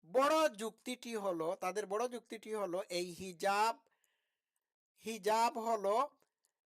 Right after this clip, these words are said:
আরব্য সংস্কৃতি এবং এই হিজাবের কারণে তাদের নিজস্ব সং-, সংস্কৃতি এক্সটিংক্ট হয়ে যেতে পারে অথবা সম্পূর্ণরূপে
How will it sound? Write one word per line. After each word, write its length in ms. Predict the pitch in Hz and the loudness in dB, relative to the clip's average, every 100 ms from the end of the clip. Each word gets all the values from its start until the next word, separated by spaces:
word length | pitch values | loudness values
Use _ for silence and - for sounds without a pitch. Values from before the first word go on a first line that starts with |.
| _ _ _ _ _ - | _ _ _ _ _ 2
আরব্য 420 | 262 294 254 277 | 4 4 2 -2
সংস্কৃতি 720 | 254 202 - 185 175 185 254 _ _ - | -2 -6 -8 -10 -12 -12 -14 _ _ -8
এবং 340 | 180 220 233 233 | -4 -2 -4 -6
এই 320 | 214 262 302 302 | 0 4 4 2
হিজাবের 720 | 226 226 214 226 240 262 233 | -4 -4 2 2 4 2 0
কারণে 520 | - 196 185 190 214 | 0 0 -2 -6 -6
তাদের 380 | - 185 196 190 | -4 -4 -4 -8
নিজস্ব 560 | 185 180 208 - 226 | -6 -6 -6 -6 -8
সং-, 260 | 196 196 170 | -10 -12 -14
সংস্কৃতি 800 | - - 190 170 - 180 180 214 - | -16 -16 -14 -14 -14 -14 -14 -10 -4
এক্সটিংক্ট 960 | 202 - - _ - 247 247 240 226 _ _ _ _ _ | -4 -6 -12 _ -14 -10 -10 -12 -16 _ _ _ _ _
হয়ে 200 | 202 208 | -2 0
যেতে 280 | 180 180 185 | -2 -6 -8
পারে 360 | 170 160 147 226 _ _ _ _ _ | -6 -4 -4 -8 _ _ _ _ _
অথবা 600 | 208 226 254 220 196 214 - _ _ _ _ _ | -2 0 0 2 2 2 -2 _ _ _ _ _
সম্পূর্ণরূপে 1200 | - 240 226 - 285 277 269 240 190 - 202 269 | -8 -6 -6 -8 -8 -2 0 0 -2 -2 -2 -2